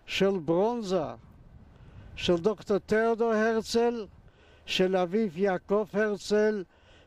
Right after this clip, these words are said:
ושל אמא ז'נט. פתחנו את הקבר, הוצאנו בח-, וזה יחד עם עוזרים של הקהילה היהודית, את שלושת ה-, הארונות של ברונזה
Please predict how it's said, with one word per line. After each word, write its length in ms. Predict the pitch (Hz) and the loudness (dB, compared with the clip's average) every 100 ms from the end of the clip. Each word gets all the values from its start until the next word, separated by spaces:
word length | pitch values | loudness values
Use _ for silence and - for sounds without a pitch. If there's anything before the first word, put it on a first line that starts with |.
| - | -2
ושל 360 | 160 - 180 175 | -2 2 0 2
אמא 360 | 196 214 208 | 0 2 0
ז'נט. 520 | 175 196 196 214 190 - - - - _ - - _ - - - - - - - | 0 0 0 0 0 -4 -16 -20 -20 _ -20 -20 _ -20 -20 -20 -20 -20 -20 -2
פתחנו 640 | 165 - 214 202 170 214 | -2 2 0 0 -4 -2
את 100 | - | -2
הקבר, 720 | 196 - 214 220 233 233 226 185 - - - - - - - | -4 0 0 2 2 2 0 -6 -18 -20 -20 -20 -20 -20 -4
הוצאנו 640 | 165 170 - 214 214 214 196 | -2 -2 0 0 0 -2 -2
בח-, 460 | 190 - 185 180 165 | -4 -2 -2 -2 -2
וזה 460 | 175 156 196 190 | 0 2 2 2
יחד 440 | 180 196 190 185 180 - - - - - - | 2 0 0 -4 -4 -8 -20 -20 -20 -20 -2
עם 260 | 180 185 185 | -2 0 -2
עוזרים 520 | 180 170 185 208 196 | -2 0 0 0 -2
של 280 | - 185 175 | -2 -2 -2
הקהילה 580 | 156 - 170 196 202 | -4 -2 0 2 2
היהודית, 640 | 190 185 160 170 165 190 180 _ _ _ _ _ 156 | 0 0 0 0 0 0 -2 _ _ _ _ _ -4
את 80 | 160 | -2
שלושת 720 | - 190 208 190 185 175 - - _ _ _ - - - - | -2 0 0 0 0 -2 -4 -20 _ _ _ -20 -20 -20 -8
ה-, 60 | 151 156 160 151 - 131 | -2 0 0 -2 -4 -4
הארונות 760 | 170 175 180 175 180 190 208 202 | -2 0 2 2 0 -2 -4 -6
של 260 | - 180 170 | -8 -6 -6
ברונזה 640 | 170 185 190 170 208 214 | -2 0 0 0 0 0